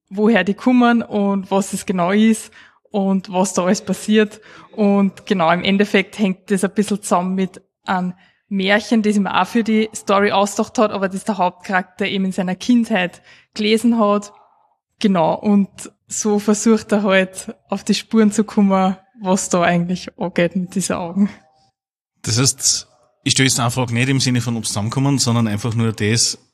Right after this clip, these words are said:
Speaker 2: wird er sie finden? Wenn ja, in den drei Bänden?
Speaker 1: Also das Mädchen findet er tatsächlich schon ungefähr im zweiten Band wieder, aber das Mädchen weiß auch nicht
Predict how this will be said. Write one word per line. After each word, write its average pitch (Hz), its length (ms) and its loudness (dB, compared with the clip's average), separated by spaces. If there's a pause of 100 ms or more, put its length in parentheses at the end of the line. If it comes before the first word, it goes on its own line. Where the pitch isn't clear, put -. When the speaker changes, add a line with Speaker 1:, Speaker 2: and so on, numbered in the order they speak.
(120)
Speaker 2:
wird 120 400 0
er 127 60 2
sie 117 180 0
finden? 135 760 -4
Wenn 113 160 0
ja, 110 540 0 (100)
in 139 220 2
den 135 160 0
drei 117 220 0
Bänden? 113 480 -2
Speaker 1:
Also 247 180 0
das 254 220 -2
Mädchen 240 420 2
findet 285 360 0
er 247 100 0
tatsächlich 220 880 0
schon 208 320 -2 (580)
ungefähr 220 320 0
im 202 60 -2
zweiten 185 400 0
Band 233 580 0
wieder, 277 480 0 (500)
aber 220 380 2
das 220 220 -2
Mädchen 208 480 -2
weiß 180 360 0
auch 185 120 2
nicht 220 200 0